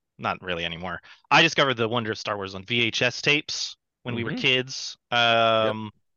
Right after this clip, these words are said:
Speaker 1: it was those versions that had, like, I think, like, the first one, they, they were, like, black boxes, and then they had, like, half of somebody's face on the cover. I'm sure you know exactly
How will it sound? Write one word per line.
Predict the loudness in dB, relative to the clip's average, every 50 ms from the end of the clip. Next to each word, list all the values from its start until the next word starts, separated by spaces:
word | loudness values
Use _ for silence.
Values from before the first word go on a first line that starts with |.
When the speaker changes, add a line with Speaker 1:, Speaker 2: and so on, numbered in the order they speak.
| _ _
Speaker 1:
it | -2 -2 -2 -2
was | -2 -2 -2 -2 -2 0
those | 2 2 2 2 -2
versions | -2 0 2 2 2 2 2 0 0 0 -2 -4
that | -4 -4 -4
had, | -2 -2 -4 -2 -2
like, | -4 -4 -6 -6 -10
I | -12
think, | -12 -12 -12
like, | -12 -12
the | -12
first | -12 -6 -4 -2 -2 -2 -4 -10 -16 -20 _ _ _
one, | -8 -4 -2 0 0 0 0 -2 -4 -6 -8 -10 -14 _ _ _ _ _ _ _
they, | 0 2
they | 4 4
were, | 4
like, | 4 2 4
black | 4 4 4 4 _
boxes, | 2 2 2 2 0 -2 -2 -2 -2 -4 -6 -10
and | -10
then | -8 -6
they | -6
had, | -4 -4
like, | -4 -4 -4
half | -2 -2 -2 -2 -4
of | -8 -8
somebody's | -6 -6 -6 -6 -8 -10 -4
face | -2 -2 -2 -2 -4 -4
on | -6
the | -6 -4
cover. | -4 -4 -2 -2 -4 -6 -8 _ _ _ _
I'm | -6 -4
sure | 0 4 4 6 6
you | 6 4
know | 4 2
exactly | 2 0 -4 -6 -2 0 0 0 0 -2 -8 -10 -10